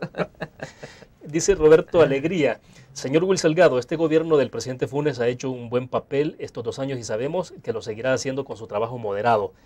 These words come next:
Sabemos que el trabajo que tiene no es fácil por tantos problemas que dejaron los gobiernos pasados, pero nos han demostrado que son capaces de hacer cosas buenas".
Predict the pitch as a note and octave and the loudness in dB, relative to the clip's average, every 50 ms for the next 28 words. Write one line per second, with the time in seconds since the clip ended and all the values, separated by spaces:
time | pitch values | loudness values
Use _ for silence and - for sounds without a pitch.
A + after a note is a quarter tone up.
0 | _ _ _ - - - A2 A#2+ C3+ - - - - A2+ G#2 A#2 G#2+ A2+ A#2+ C3 | _ _ _ -14 -6 -2 0 0 0 0 -4 -4 -6 -8 -6 -4 -2 -2 -2 -4
1 | B2 - A#2+ G#2+ - B2 A#2+ A#2+ A2+ A2+ G#2+ G#2+ - B2 B2+ B2+ - G3+ D#3+ - | -6 -12 -12 -8 -6 -6 -6 -6 -6 -8 -10 -8 -2 -2 -2 -2 -2 -8 -10 -12
2 | A2+ G2+ - B2+ B2 - A#2 - A2 A2 B2 B2+ B2 - - A2 G#2+ G2 A2 A#2 | -14 -14 -14 -16 -16 -16 -16 -12 -8 -8 -8 -8 -10 -12 -10 -10 -10 -10 -10 -10
3 | B2 A#2+ A#2 G2+ A2 G#2 A2 A#2 B2 G#2+ - - G#2 - E3 D3+ A#2+ - - _ | -10 -10 -8 -8 -8 -6 -6 -6 -6 -8 -8 -8 -2 2 2 4 4 2 0 _
4 | - C3+ C#3 C#3+ D#3+ F#3 F#3+ _ _ _ _ _ _ _ - A2+ G#2 - - B2+ | -4 0 0 0 0 -2 -6 _ _ _ _ _ _ _ -18 -14 -10 -6 -6 -4
5 | C3 C#3 D#3 D#3 - - B2 B2+ C3+ C#3+ C#3+ - - A2 A#2+ A#2+ - B2 - - | 0 0 0 0 -2 -2 0 0 2 0 0 -2 -8 -14 -12 -10 -10 -8 -6 -6
6 | B2 A#2 B2+ G#2+ A2 G2+ - C3 B2 A#2+ - - A#2+ - - A#2+ - - _ - | -6 -6 -6 -8 -8 -8 -8 -10 -10 -10 -10 -12 -10 -10 -10 -12 -14 -16 _ -20
7 | B2 A2 A2+ G#2 F2+ - - - - | -10 -4 -4 -4 -4 -4 -14 -20 -20